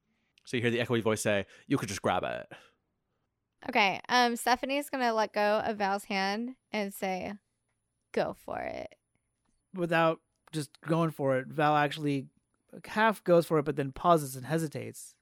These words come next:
Speaker 3: And
Speaker 1: Oh.
Speaker 3: then the arm goes down. And then Val just kinda turns around and then kinda tilts back to look up at you. Like, "Really?"
Speaker 1: <laughs> You're gonna let me do this stupid
Speaker 3: <laughs>
Speaker 1: thing?
Speaker 3: Really?
Speaker 1: Really?
Speaker 3: "Really?"
Speaker 2: <laughs> Yeah.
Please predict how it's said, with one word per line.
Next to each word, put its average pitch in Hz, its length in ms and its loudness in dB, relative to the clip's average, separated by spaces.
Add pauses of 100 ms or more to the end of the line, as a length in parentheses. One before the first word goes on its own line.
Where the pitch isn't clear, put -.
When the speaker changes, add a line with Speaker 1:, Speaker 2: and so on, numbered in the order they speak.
(120)
Speaker 3:
And 117 80 -4
Speaker 1:
Oh. - 60 -2
Speaker 3:
then 131 80 -6
the 131 60 -10
arm 143 180 -6
goes 135 160 -2
down. 120 420 -8 (680)
And 139 140 -8
then 135 140 -4
Val 135 260 2
just 131 160 -8
kinda 135 240 -2 (300)
turns 151 240 -4
around 143 200 0
and 139 140 -4
then 131 240 -4
kinda 147 180 -6
tilts 143 220 -6
back 135 200 -2
to 156 60 -6
look 139 180 -2
up 143 100 -2
at 123 100 -4
you. 147 440 2
Like, 135 200 0 (600)
"Really?" 214 380 -2 (1080)
Speaker 1:
<laughs> 220 240 -8
You're 165 120 2
gonna 180 180 8
let 170 120 8
me 180 80 6
do 170 160 6
this 175 200 -2
stupid 190 400 10
Speaker 3:
<laughs> - 20 2
Speaker 1:
thing? 180 180 10 (140)
Speaker 3:
Really? - 0 -
Speaker 1:
Really? 196 320 4 (440)
Speaker 3:
"Really?" 523 300 8 (340)
Speaker 2:
<laughs> - 840 4 (1300)
Yeah. 214 540 2